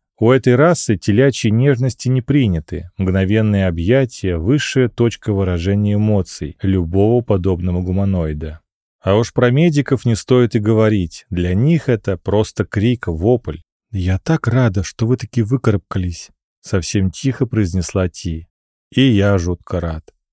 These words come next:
Ти завершила свои лечебные процедуры и разрешила Райдару слегка прогуляться. Пока только в пределах медблока. Он так и мерил шагами врачебное отделение. Ждал. Снова гулял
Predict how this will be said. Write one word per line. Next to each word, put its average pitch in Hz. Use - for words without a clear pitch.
Ти 180
завершила 135
свои 113
лечебные 107
процедуры 107
и 113
разрешила 104
Райдару 98
слегка 101
прогуляться. 98
Пока 170
только 156
в -
пределах 117
медблока. 110
Он 107
так 110
и 110
мерил 123
шагами 104
врачебное 101
отделение. 92
Ждал. 87
Снова 131
гулял 101